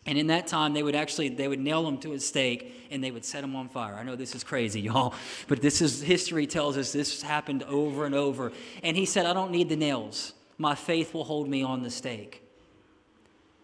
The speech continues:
So he sat and he had on this stake, and they lit him on fire. And this is, you can look this up. And history says that the Colosseum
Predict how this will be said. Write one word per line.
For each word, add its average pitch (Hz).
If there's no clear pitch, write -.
So 180
he 175
sat 226
and 180
he 180
had 175
on 175
this 208
stake, -
and 165
they 160
lit 185
him 240
on 220
fire. 170
And 160
this 185
is, 156
you 208
can 180
look 208
this 214
up. 160
And 180
history 233
says 185
that 170
the 160
Colosseum 214